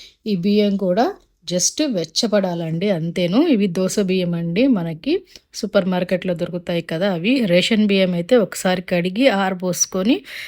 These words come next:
తర్వాత వేయించుకోండి. ఇవి దోస బియ్యం కాబట్టి దీన్ని, ఆ, శుభ్రం చేయాల్సిన అవసరం లేదన్నమాట. దోస బియ్యం కాబట్టి వీటిని కొంచెం వెచ్చ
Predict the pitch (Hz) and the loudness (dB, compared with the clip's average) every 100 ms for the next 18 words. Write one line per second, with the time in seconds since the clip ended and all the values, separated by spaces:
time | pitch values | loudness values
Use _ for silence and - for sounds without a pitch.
0 | - - 202 202 180 180 175 - - 175 | -6 0 2 2 2 2 0 -2 -2 -2
1 | 160 185 370 - - - - 226 254 202 | 0 2 2 -2 -20 -14 0 4 4 4
2 | 196 202 190 185 180 180 180 180 175 _ | 2 2 2 2 2 0 0 0 -2 _
3 | - 339 277 196 190 185 202 330 - - | 2 2 4 2 2 4 2 2 -4 -14
4 | - 185 180 185 185 180 185 170 185 180 | -8 -4 -2 0 0 0 -2 -2 -2 0
5 | 180 170 170 180 170 175 190 180 175 175 | 0 0 -2 -4 -4 -4 -4 -2 -2 -2
6 | 170 160 160 240 320 - - - _ _ | -2 -4 -2 -2 -2 -6 -18 -18 _ _
7 | _ _ _ _ 208 180 180 202 180 175 | _ _ _ _ -4 -2 0 0 0 0
8 | 170 175 165 156 196 311 - _ _ - | 0 -2 -4 -4 0 0 -2 _ _ -6
9 | 190 190 214 370 226 214 208 269 370 - | -2 0 0 0 -2 0 0 -2 -4 -6
10 | 196 180 | -4 -4